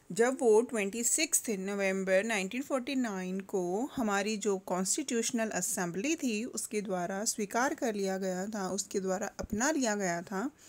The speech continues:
तब हम हमारा रिपब्लिक डे ट्वेंटी सिक्स्थ of January नाइनटीन फिफ्टी को सेलिब्रेट क्यों करते हैं? आप में से बहुतों का जवाब मिला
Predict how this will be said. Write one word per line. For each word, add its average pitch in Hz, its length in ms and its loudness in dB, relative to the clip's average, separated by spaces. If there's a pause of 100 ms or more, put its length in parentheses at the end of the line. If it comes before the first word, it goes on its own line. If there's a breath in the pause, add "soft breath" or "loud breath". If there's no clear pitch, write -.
(580 loud breath)
तब 320 160 6
हम 320 240 0 (100)
हमारा 220 360 4
रिपब्लिक 202 640 2
डे 202 160 2
ट्वेंटी 190 340 -2
सिक्स्थ 339 360 -2
of 294 60 -4
January 196 560 0
नाइनटीन 190 420 -2
फिफ्टी 196 460 -4 (120)
को 202 280 2 (100)
सेलिब्रेट 190 680 0
क्यों 226 220 0
करते 170 320 -6
हैं? 175 200 -12 (1900 loud breath)
आप 254 200 8
में 285 140 8
से 294 240 4
बहुतों 220 480 4
का 277 140 4
जवाब 233 360 4
मिला 233 400 2